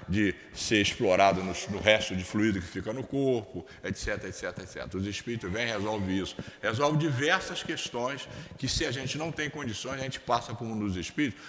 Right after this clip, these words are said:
com todas as sensações que a gente sente aqui, tá? Então, essa não é uma ameaça mais da igreja. "Você vai pro inferno?" Não, não, não. Você vai responder com a sua consciência naquilo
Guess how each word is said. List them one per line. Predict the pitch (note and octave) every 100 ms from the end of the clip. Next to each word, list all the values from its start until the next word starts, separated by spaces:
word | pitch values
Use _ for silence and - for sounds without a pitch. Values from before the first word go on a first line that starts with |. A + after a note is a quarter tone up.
| -
com | - C3+
todas | E3+ G3 E3+
as | D#3+
sensações | - D3+ - C3+ - A2+ A2+
que | A2+
a |
gente | G#2
sente | - F#2+ F2+
aqui, | F2 - - -
tá? | C#2+ D#2 - - - -
Então, | E2+ F#2 A#2 -
essa | G#2+ A#2+ C#3+ B2 - -
não | B2 C3+
é |
uma | D#3 D#3+ D#3
ameaça | D#3 D#3 C3+ C#3 - C#3
mais | B2 A#2+ A#2+ G#2 - - -
da | G#2
igreja. | F#2+ G#2
"Você | - A#2
vai | A#2+ D3+
pro | D3
inferno?" | A#2 - B2 B2
Não, |
não, | F#2
não. | F2+ C2+ - - -
Você | E2+ A2+
vai | F2 F2
responder | F#2+ G2 - C#3+ B2 C3+ - - - - -
com |
a | B2
sua | - A2+
consciência | - A2 A2+ C3 A#2+ C3 - E3 - - - -
naquilo | E3 - B2+ B2 C3